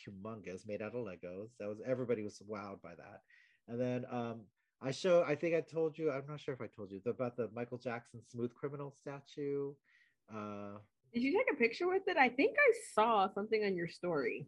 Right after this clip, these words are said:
Speaker 1: Yeah, I think I posted something about that, but it, it's a third scale statue, but it's basically nine hundred dollars for the statue, but it's beautiful. But if you want the deluxe version, it's fourteen hundred because it comes with a jukebox in the background.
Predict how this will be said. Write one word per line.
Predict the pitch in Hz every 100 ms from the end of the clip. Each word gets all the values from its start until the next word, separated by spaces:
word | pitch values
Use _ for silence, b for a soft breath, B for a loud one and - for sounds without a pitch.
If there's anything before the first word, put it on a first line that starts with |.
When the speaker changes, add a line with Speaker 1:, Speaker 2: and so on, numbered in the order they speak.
| -
Speaker 1:
Yeah, | 147 139
I | 127
think | 156 170
I |
posted | - 156 131 - 123 -
something | 117 113 101
about | 98 98 -
that, | 101 -
but | 131
it, | 120 127
it's | 131 143
a |
third | 127 - 160 160
scale | - 165 147
statue, | 143 - 123 123 - 113 110
but | 123
it's | 131 127 - _ _ _ -
basically | 143 143 127 113
nine | 101 107
hundred | 120 110
dollars | 90 85 87 85
for | -
the | 78
statue, | - 87 85 - 85
but | 107
it's | 110
beautiful. | 104 107 90 82 82 98 - b b b b 127
But | 135
if | 131 143
you | 135
want | 143
the | 135
deluxe | 110 120 127 190 -
version, | 135 117 117
it's | 110 -
fourteen | 131 120 - 208
hundred | 175 127 104 101 104
because | 127 135 120
it |
comes | 120 151 120
with | 123 117
a |
jukebox | 113 123 135 135 110 -
in | 101
the | 98
background. | 104 117 131 127 127